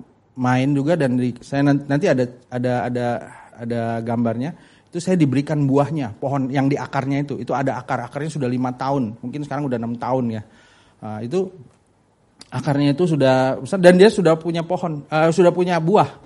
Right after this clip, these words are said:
Tapi buahnya tuh, nanti lihat ya, ada gambarnya, ada kecil-kecil banget itu kayak, masa pohon alpukat kayak korma? Ya kan, kecil banget gitu. Tapi saya pernah makan, puji Tuhan ya, <laughs> kasih karunia, pernah makan, dikasih ya,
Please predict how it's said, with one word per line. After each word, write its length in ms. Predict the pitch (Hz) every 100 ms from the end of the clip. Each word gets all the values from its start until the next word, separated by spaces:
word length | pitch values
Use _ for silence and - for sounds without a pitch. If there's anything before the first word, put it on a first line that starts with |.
| - _ _ _
Tapi 160 | 175 269
buahnya 400 | 185 180 180 220
tuh, 200 | 269 285 - - _ _ _ _ _ _ _
nanti 240 | 139 160 196
lihat 240 | 202 196
ya, 200 | 147 131
ada 80 | 147
gambarnya, 480 | 147 180 196 151 180
ada 40 |
kecil-kecil 600 | 220 233 254 254 - 247
banget 320 | 247 269 262 226
itu 120 | 233
kayak, 320 | 226 226 208 - - _ _ _ -
masa 160 | 220 226
pohon 320 | 214 208 196
alpukat 400 | 190 196 220 -
kayak 240 | 190 185
korma? 560 | 190 160 120 127 160 170 - _ _ _ _ _ - - - -
Ya 160 | 156
kan, 160 | 196 185
kecil 240 | 160 170
banget 480 | 165 220 254 262 240
gitu. 240 | 226 214 175 - _
Tapi 200 | 240 277
saya 80 | 302
pernah 240 | 277 254 247
makan, 560 | 247 254 208 - -
puji 240 | 147 143 143
Tuhan 320 | 160 156 143
ya, 140 | 135 151 143
<laughs> 160 | 131
kasih 200 | 123 -
karunia, 480 | 123 123 127 131 120
pernah 200 | 123 131
makan, 360 | 165 185 160 135
dikasih 400 | 131 127 131 - - _ _ 113
ya, 180 | 120